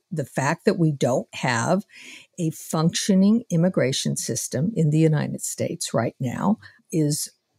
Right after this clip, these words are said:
having an enormous impact on inflation. When you look back to the, the vibrant economies, back, for example, to the Reagan years, the Clinton years, you had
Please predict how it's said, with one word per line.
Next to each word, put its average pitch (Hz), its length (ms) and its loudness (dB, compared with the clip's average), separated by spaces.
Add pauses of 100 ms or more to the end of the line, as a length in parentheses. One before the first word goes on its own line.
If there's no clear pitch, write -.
having 180 480 0
an 196 160 4
enormous 226 880 0 (280)
impact - 600 -2 (140)
on 131 200 0
inflation. 120 680 -4 (340)
When 294 280 2
you 370 140 4
look 403 280 0
back 202 420 0
to 180 140 0
the, 147 400 0
the 147 160 0
vibrant 143 720 0 (120)
economies, 131 840 -2 (260)
back, 185 200 -2 (160)
for 175 100 0
example, 135 680 -2
to - 80 -2
the 165 100 0
Reagan 196 320 4
years, 170 280 0
the - 120 -10
Clinton 185 540 2
years, 160 560 4 (640)
you 247 220 2
had 226 520 2